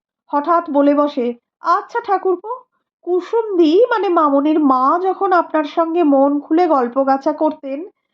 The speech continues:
তখনও আপনি এভাবে তার উচ্চারণ শুধরে দিতেন?" রূপেন্দ্রের সাহস হলো না বলতে,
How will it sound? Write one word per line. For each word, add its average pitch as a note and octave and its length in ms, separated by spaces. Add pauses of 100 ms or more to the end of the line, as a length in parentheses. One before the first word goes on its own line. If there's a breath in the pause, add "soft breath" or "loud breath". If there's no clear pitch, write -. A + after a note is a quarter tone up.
(160)
তখনও E4+ 480
আপনি G4+ 380 (200 soft breath)
এভাবে F4 340
তার E4+ 200 (100)
উচ্চারণ E4+ 640
শুধরে F#4+ 460
দিতেন?" D4 380 (1080)
রূপেন্দ্রের D#4 680
সাহস D4 680
হলো C#4 200
না B3 160
বলতে, G#3 720